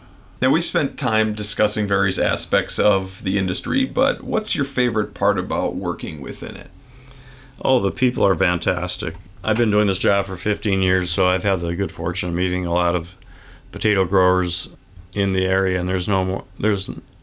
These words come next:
Speaker 2: the people that are in the industry are down to earth, really good people, almost to a T. I mean, it's fantastic. I've made a lot of friendships, personal friendships with person I, uh, with the people I work with in this industry. So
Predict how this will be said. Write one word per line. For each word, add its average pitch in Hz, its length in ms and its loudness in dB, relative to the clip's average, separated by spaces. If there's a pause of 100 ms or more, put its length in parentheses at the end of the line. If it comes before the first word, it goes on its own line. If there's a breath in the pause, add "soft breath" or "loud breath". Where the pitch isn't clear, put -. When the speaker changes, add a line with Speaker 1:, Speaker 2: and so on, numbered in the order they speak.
(240)
Speaker 2:
the 104 140 0
people 117 380 2
that 95 120 2
are 98 100 6
in 101 140 2
the 92 100 0
industry 90 440 0
are 80 260 -2 (300 loud breath)
down 92 240 0
to 90 60 0
earth, 90 360 -2 (160)
really 95 260 2
good 85 220 -4
people, 87 420 -4 (360 loud breath)
almost 90 420 -2 (240)
to 101 140 0
a 80 40 0
T. 85 380 -2
I 82 60 -4
mean, 82 180 -4
it's 85 280 -8 (140)
fantastic. 90 800 -4 (680 loud breath)
I've 101 220 2
made 95 180 0
a 95 40 2
lot 95 220 2
of 87 100 -4
friendships, 107 480 0
personal 107 340 -2
friendships 85 560 -2
with 87 160 -4
person 90 320 -4
I, 85 240 -4 (140)
uh, 95 200 0
with 98 140 0
the 90 80 -6
people 92 300 0
I 87 80 4
work 87 260 -2
with - 220 -8
in 85 100 -4
this 82 180 -4
industry. 85 460 -6
So 87 300 -6